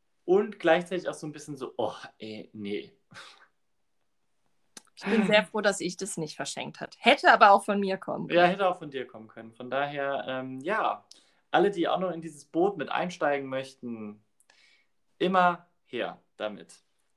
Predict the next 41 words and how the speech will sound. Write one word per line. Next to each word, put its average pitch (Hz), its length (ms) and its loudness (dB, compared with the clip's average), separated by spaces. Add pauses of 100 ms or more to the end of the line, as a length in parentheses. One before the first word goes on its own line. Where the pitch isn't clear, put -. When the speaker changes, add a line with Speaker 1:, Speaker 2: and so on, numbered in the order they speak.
Speaker 2:
Aber 240 260 8
ich 220 140 -10
bin 247 140 -4
Speaker 1:
Nee. 262 60 0
Speaker 2:
dafür, 254 220 -4
dass 226 240 -2
du 233 80 -10
mir 226 160 -4
mal 214 140 -2
deine 190 340 -2
erste 214 380 0
Aufgabe, 214 440 0
also 190 260 -4
wenn 202 160 -8
du 196 100 -20
sie 180 200 -10
öffnest, 220 440 -6
deine 214 220 -2
erste 208 260 -2
Aufgabe, 196 260 0
ich 185 80 -12
weiß 190 180 2
nicht, 175 120 -14
hast 185 160 -8
du 196 80 -14
heute 202 200 -6
schon 202 180 -6
eine 190 180 -6
Aufgabe 185 400 2
geöffnet? 147 400 0
Speaker 1:
Nein, 277 100 0 (340)
ich 135 140 -14
hab's 156 160 0
auch 135 120 -4
in 131 80 -8
der 117 80 -6
Schule 127 320 -8
gelassen, 104 420 -8
deswegen, 110 560 -18
ähm, 107 80 -12
Speaker 2:
Ja, 190 180 4